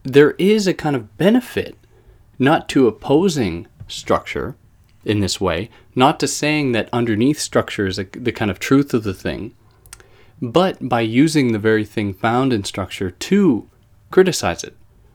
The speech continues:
to oppose it. So,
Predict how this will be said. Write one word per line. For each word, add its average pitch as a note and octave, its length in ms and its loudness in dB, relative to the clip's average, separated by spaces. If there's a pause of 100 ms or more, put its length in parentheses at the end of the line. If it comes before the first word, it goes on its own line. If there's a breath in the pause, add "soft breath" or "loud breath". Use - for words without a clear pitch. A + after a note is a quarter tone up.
(380)
to E3 480 2
oppose C#3 440 -2
it. C#2+ 160 -10 (1900 soft breath)
So, - 480 4